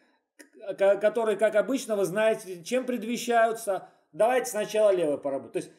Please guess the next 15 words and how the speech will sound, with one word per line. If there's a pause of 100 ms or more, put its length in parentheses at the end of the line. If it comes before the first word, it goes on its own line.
(200)
реально
работать
только
передней
рукой. (240)
То
есть
мы
реально
видели
полбоя
работа
только
передней
рукой.